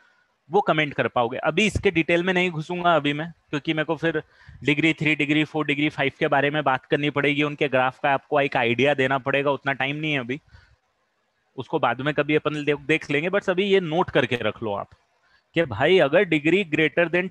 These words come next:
two है, तो ये मत लिख देना कि एक ही रूट लाई कर रहा है, हो सकता है एक से ज्यादा भी root lie करे, but ये पक्का हो जाएगा कि odd number of roots lie करेंगे बीच में। That odd number can be one, can be three, can be five, can be seven,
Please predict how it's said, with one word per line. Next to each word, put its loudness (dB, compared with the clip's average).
two 2
है, 0
तो 2
ये 4
मत 0
लिख 0
देना 2
कि 4
एक 2
ही 4
रूट -2
लाई 2
कर 0
रहा -4
है, -14
हो 0
सकता -2
है 4
एक 0
से 0
ज्यादा 4
भी 4
root 0
lie 4
करे, 4
but 0
ये 4
पक्का 0
हो 4
जाएगा 4
कि 0
odd 0
number 2
of -2
roots -4
lie 2
करेंगे -2
बीच -14
में। -20
That 0
odd 4
number 0
can 0
be 0
one, 2
can -2
be 2
three, -2
can -2
be -2
five, -4
can -4
be -4
seven, -4